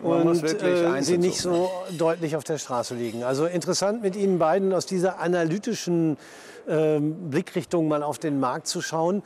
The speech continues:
Speaker 2: Ich bedanke mich recht herzlich fürs Gespräch. Michael Geke von Quantmate und Jörg Scherer von der H S B C.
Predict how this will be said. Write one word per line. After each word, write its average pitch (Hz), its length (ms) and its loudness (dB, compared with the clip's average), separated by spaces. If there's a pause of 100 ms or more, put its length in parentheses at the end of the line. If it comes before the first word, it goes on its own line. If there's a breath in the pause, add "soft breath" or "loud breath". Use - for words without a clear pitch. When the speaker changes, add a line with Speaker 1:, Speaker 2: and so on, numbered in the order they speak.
(240 loud breath)
Speaker 2:
Ich - 60 -18
bedanke 156 260 -4
mich 143 160 -2
recht 143 100 -2
herzlich 160 240 -4
fürs 151 220 -8
Gespräch. 156 420 -2
Michael 139 480 -2
Geke 151 540 0
von 131 340 -4
Quantmate 160 560 -4
und 143 260 -4
Jörg 135 200 -2 (140)
Scherer 151 320 -2
von 151 160 -8
der 135 100 -2
H 135 80 -4
S 135 100 -6
B 135 140 -4
C. 180 220 0